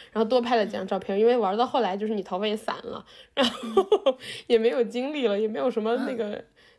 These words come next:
Speaker 1: 就是，you know，然后一开始把照片都拍完是最好的，
Speaker 2: 嗯。
Speaker 1: 后面你就专心的玩。
Speaker 2: 我记得你把照片发给我了。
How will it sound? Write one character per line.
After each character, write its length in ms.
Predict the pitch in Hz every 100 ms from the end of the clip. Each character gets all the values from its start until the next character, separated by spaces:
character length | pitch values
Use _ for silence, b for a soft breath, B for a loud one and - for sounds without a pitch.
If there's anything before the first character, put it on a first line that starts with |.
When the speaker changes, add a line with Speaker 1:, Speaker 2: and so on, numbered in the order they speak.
| _
Speaker 1:
就 100 | 226
是， 200 | 226 214
you 140 | 214
know， 240 | 214 196 208 B B _
然 120 | 190 202
后 240 | 226 220
一 100 | 214
开 180 | 247 285
始 100 | 247
把 140 | 190
照 160 | 202 233
片 160 | 214 240
都 100 | 247
拍 240 | 240 254
完 200 | 220 190
是 80 | 220
最 160 | 226 233
好 300 | 214 262 196
的， 80 |
Speaker 2:
嗯。 40 | 208
Speaker 1:
后 120 | 277
面 140 | 254
你 40 | 214
就 160 | 220 208 B -
专 180 | 269
心 160 | 285 262
的 80 | 226
玩。 300 | 196 - 214 _ _ _
Speaker 2:
我 100 | -
记 220 | 214 277
得 180 | 220 185
你 80 | 220
把 140 | 240
照 120 | 233
片 140 | 254 247
发 240 | 254 233
给 100 | 247
我 160 | 214 143
了。 200 | - -